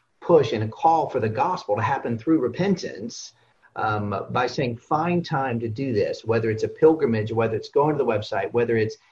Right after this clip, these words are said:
it's having cross-racial relationships, or it's speaking white person to white person about the type of things that need to do and change in order for the system, uh, to, to turn around. So, Aaron, maybe in just a quick minute, and 'cause we're about down two minutes left in the show here today,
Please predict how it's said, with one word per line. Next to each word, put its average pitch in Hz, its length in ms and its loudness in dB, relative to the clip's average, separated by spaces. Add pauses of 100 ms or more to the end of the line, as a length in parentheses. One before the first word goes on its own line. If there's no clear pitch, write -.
(240)
it's 113 180 0
having 151 460 0
cross-racial 123 580 0
relationships, 110 680 0
or 160 260 4
it's 151 160 -6
speaking 151 420 0
white 135 240 2
person 156 280 -2
to 131 80 0
white 123 260 0
person 110 320 -4
about 107 240 -2
the 117 60 -10
type 135 260 0
of 127 140 -6
things 113 220 -4
that 101 160 -6
need 117 220 -4
to 127 80 -6
do 113 200 0
and 104 100 -4
change 117 380 -4
in 107 80 -6
order 110 380 -2 (380)
for 120 100 4
the 117 100 2
system, 113 640 0
uh, 98 220 -4
to, 117 300 -4 (120)
to 127 160 -8
turn 139 260 -4
around. 113 380 -2
So, 135 100 -2
Aaron, 175 300 0 (240)
maybe 220 180 6
in 180 80 6
just 165 160 0
a 156 60 -2
quick - 320 2
minute, 123 400 2
and 110 260 -4
'cause 123 160 2
we're 131 80 2
about 127 220 0
down 117 240 0
two - 120 -2
minutes 127 300 -2
left 117 220 2
in 117 60 -4
the 107 40 -2
show 135 320 4
here 120 100 0
today, 104 400 -2